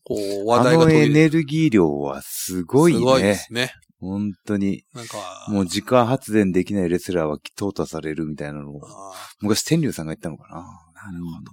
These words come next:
Speaker 1: でもそれは、あり、まあ、ちょっと、まあ、ある一面、これは結構見逃せない事実というか、
Speaker 2: うん。
Speaker 1: まあ、あそこまで毎日、
Speaker 2: うん。
Speaker 1: ね、ネタと言ったらあれですけどね、何かしら話題を提供する。
Speaker 2: そうですね。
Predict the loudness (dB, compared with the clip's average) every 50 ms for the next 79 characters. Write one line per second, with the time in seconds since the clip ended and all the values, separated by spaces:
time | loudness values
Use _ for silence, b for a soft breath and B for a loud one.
0 | _ -20 -20 -18 -16 -18 -18 -18 -14 -12 -10 -8 -6 -6 -8 -8 -12 _ _ -18
1 | -14 -12 -12 -12 -14 -14 _ _ -20 -16 -14 -12 -10 -12 -12 -10 -8 -8 -6 -6
2 | -6 -6 -6 -4 -2 2 2 2 2 2 0 -2 -4 -2 -2 -2 -2 -2 -4 -6
3 | -2 0 0 0 0 -2 -4 -4 -6 -8 -8 -10 _ -6 -4 -4 -4 -4 -4 -4
4 | 0 0 0 0 -2 -4 -4 -4 -4 -6 -6 -6 -6 -6 -8 -8 -10 -10 -10 -10
5 | -12 -14 -12 -12 -12 -10 -8 -4 -2 0 2 2 2 2 2 -2 -4 -6 2 2
6 | 4 4 4 2 2 0 -2 -2 -4 -6 -6 -8 -10 -12 -12 -10 -10 -8 -8 -8
7 | -8 -8 -6 -4 -4 -2 -4 -6 -8 -10 -14 -18 _ -14 -12 -10 -6 -6 -6 -8
8 | -8 _ _ _ -14 -14 -12 -8 -6 0 2 2 2 2 2 0 0 0 -4 -8
9 | -10 -10 -8 -6 -6 -6 -2 0 2 2 2 2 2 0 2 4 6 6 6 6
10 | 6 4 4 2 0 -2 -4 -4 -4 -4 -2 0 0 0 0 -2 -6 -6 -2 0
11 | 0 2 0 0 -4